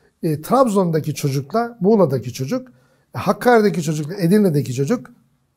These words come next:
Sinop'taki çocukla Adana'daki çocuk aynı sistemden. E, iklim, oradaki topografya, yeme içme alışkanlıkları, değil mi?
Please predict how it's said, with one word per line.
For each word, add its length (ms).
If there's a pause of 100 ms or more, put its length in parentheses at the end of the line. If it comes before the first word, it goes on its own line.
(140)
Sinop'taki 560
çocukla 360
Adana'daki 440
çocuk 240 (100)
aynı 460 (560)
sistemden. 720 (360)
E, 140
iklim, 760 (420)
oradaki 640
topografya, 1040 (100)
yeme 280
içme 340
alışkanlıkları, 1200
değil 120
mi? 200